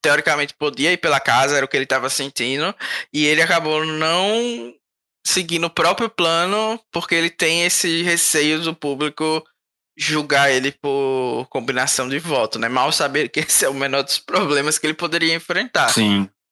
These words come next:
Speaker 1: E acabou que ele foi puxado pela Carla, então não, não tinha muito pra onde fugir.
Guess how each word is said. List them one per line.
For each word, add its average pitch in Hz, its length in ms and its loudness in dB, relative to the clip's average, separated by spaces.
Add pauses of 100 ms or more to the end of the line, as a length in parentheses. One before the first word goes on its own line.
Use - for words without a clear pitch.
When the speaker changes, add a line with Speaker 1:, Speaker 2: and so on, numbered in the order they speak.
(120)
Speaker 1:
E 156 80 2
acabou 185 360 2
que 226 320 -2 (500)
ele 180 160 2
foi 202 140 -2
puxado 180 320 0
pela 196 200 0
Carla, 139 360 2
então 127 180 -6
não, 127 400 -10 (560)
não 147 140 -4
tinha 143 180 -2
muito 135 180 -6
pra 143 140 -2
onde 139 140 -6
fugir. 143 500 -6